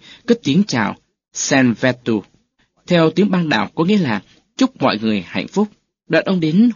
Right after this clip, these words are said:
hôn lên má chúng tôi. Và ông, ra sau ông, cũng lên tiếng chào giống ông, rồi cũng theo thủ tục xã giao như ông chồng. Sau đó, cả hai vợ chồng cùng đặt bàn tay phải lên trái tim mà cúi đầu xuống thật thấp.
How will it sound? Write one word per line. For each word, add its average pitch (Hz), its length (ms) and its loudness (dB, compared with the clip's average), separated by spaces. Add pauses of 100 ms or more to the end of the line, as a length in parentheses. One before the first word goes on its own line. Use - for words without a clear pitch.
hôn 175 220 2
lên 160 280 0
má 131 220 -2
chúng 165 180 -2
tôi. 127 180 -2 (640)
Và 120 180 2
ông, 123 200 -6 (280)
ra 127 220 -2
sau 113 220 -2
ông, 110 180 -4 (240)
cũng 196 140 2
lên 190 160 4
tiếng 151 280 2
chào 101 280 -4
giống 120 220 -2
ông, 131 200 -4 (260)
rồi 135 340 2
cũng 208 140 -2
theo 208 160 0
thủ 120 200 -6
tục 107 180 -6 (160)
xã - 200 -4
giao 156 200 -4
như 139 120 -6
ông 139 180 -4
chồng. 98 240 -4 (340)
Sau 151 180 -2
đó, 135 220 0 (240)
cả 151 100 0
hai 185 160 2
vợ 131 140 -2
chồng 104 400 -2
cùng 101 280 -2
đặt 104 160 -2
bàn 95 140 -6
tay 139 180 -8
phải 92 360 -6
lên 131 260 -2
trái 151 220 -6
tim 131 200 -2 (260)
mà 117 260 2
cúi 196 200 -2
đầu 120 220 -2
xuống 135 300 -4
thật - 260 -10
thấp. 175 140 -4